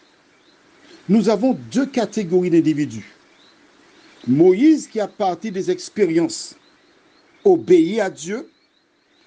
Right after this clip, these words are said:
Le peuple qui n'a pas encore suffisamment d'expérience et qui est utilisé par le diable pour se révolter. Prions.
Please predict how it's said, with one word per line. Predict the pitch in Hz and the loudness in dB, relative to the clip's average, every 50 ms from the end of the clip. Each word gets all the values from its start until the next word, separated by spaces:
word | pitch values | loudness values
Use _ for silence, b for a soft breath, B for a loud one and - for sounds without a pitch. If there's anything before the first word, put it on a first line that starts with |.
| _ _ _ - | _ _ _ 0
Le | 160 202 220 214 | 2 2 2 0
peuple | - - 302 349 330 330 - | -2 -4 -2 -2 -2 -4 -4
qui | - 262 247 | -2 0 0
n'a | 240 214 202 | 0 0 0
pas | - 240 233 | 0 -2 -2
encore | 220 196 - 208 220 202 - | -2 -4 -2 -2 -2 -2 -2
suffisamment | - - - - 320 - - - 330 311 - 269 254 240 233 254 | -6 -10 0 2 2 2 2 2 2 2 2 2 -2 0 0 0
d'expérience | 233 233 214 - - - - 247 220 208 208 247 294 330 294 233 - - _ _ _ _ _ _ _ _ _ _ _ _ _ _ _ _ _ _ _ _ _ _ _ _ _ _ _ _ _ _ - _ - - - - | 0 -2 -4 -4 -12 -10 -6 -4 -4 -2 -2 -2 -2 -2 -4 -6 -8 -12 _ _ _ _ _ _ _ _ _ _ _ _ _ _ _ _ _ _ _ _ _ _ _ _ _ _ _ _ _ _ -20 _ -20 -20 -12 0
et | - 233 220 | 0 0 0
qui | 220 - 220 220 | 0 0 2 4
est | 208 196 190 | 6 6 4
utilisé | 190 185 - _ - 349 415 392 359 320 262 - 220 254 | 2 2 -8 _ 0 0 2 4 4 4 2 2 -4 -4
par | 254 262 233 208 214 | -2 0 0 0 2
le | 208 196 185 | 4 2 2
diable | - 135 135 156 233 254 262 220 196 190 175 151 - - _ _ _ _ _ _ _ | 0 -2 -6 -2 -2 -2 -2 -2 -4 -4 -4 -4 -6 -8 _ _ _ _ _ _ _
pour | - 170 160 | -10 -10 -10
se | - - 175 | -4 -2 -2
révolter. | 135 107 127 131 - 113 110 104 - - 87 82 - - - - _ _ _ _ _ _ _ _ _ _ _ _ _ _ _ - _ _ | -2 -2 -4 -6 -4 -4 -8 -8 -8 -10 -14 -14 -14 -16 -20 -20 _ _ _ _ _ _ _ _ _ _ _ _ _ _ _ -20 _ _
Prions. | - - 165 180 139 113 95 85 | -10 -4 -2 0 0 0 -2 -6